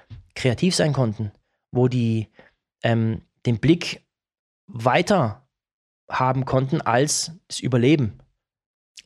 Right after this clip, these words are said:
Diese innere Stille können wir pflegen, wenn wir regelmäßig auf dem Sitzplatz sitzen. Aber wir müssen tatsächlich mindestens eine halbe Stunde uns auf unseren Hintern setzen.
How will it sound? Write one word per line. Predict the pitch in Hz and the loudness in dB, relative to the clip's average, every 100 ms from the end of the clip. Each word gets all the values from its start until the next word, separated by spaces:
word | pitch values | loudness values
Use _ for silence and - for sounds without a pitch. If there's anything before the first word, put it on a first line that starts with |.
| - | 0
Diese | 165 190 | 2 4
innere | 180 170 | 4 4
Stille | - 151 160 | 4 4 2
können | - 151 156 | 2 4 4
wir | 147 | 2
pflegen, | 135 123 131 131 | 4 2 4 4
wenn | 120 | 4
wir | 131 123 | 4 2
regelmäßig | 95 120 127 131 123 | 2 0 2 0 0
auf | 104 | -2
dem | 123 | -2
Sitzplatz | 113 - 120 - | -4 -4 -6 -6
sitzen. | 101 - | -8 -8
Aber | - 113 131 | -4 -2 2
wir | 139 | 2
müssen | 127 127 | 2 0
tatsächlich | 123 117 123 117 143 131 - _ _ _ _ | -2 -2 -2 0 -2 -4 -12 _ _ _ _
mindestens | 117 135 143 143 131 | -2 0 0 -4 -4
eine | 113 | -2
halbe | 110 120 | 0 0
Stunde | - 113 117 117 - _ _ _ _ _ _ _ _ _ _ _ _ _ - | -2 -2 -2 -2 -6 _ _ _ _ _ _ _ _ _ _ _ _ _ -6
uns | 123 | -2
auf | 92 - | -2 -2
unseren | 117 113 | -4 -2
Hintern | 110 104 107 | -2 -2 -2
setzen. | 110 104 - | -4 -6 -10